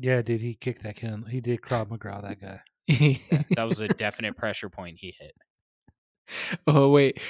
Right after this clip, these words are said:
Speaker 2: Can we go back to the
Speaker 3: Yeah,
Speaker 2: scene
Speaker 3: go
Speaker 2: of,
Speaker 3: ahead.
Speaker 2: uh, <laughs>
Speaker 3: Them
Speaker 2: of
Speaker 3: fucking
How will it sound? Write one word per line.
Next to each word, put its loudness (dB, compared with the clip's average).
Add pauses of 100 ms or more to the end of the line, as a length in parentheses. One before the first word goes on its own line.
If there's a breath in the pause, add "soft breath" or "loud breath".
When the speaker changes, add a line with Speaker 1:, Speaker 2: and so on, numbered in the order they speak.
(140 loud breath)
Speaker 2:
Can 6
we 10
go 8
back 0
to 4
the 2
Speaker 3:
Yeah, 2
Speaker 2:
scene 4
Speaker 3:
go 4
Speaker 2:
of, 2
Speaker 3:
ahead. -4
Speaker 2:
uh, 2 (120)
<laughs> 0
Speaker 3:
Them 2
Speaker 2:
of 2
Speaker 3:
fucking -2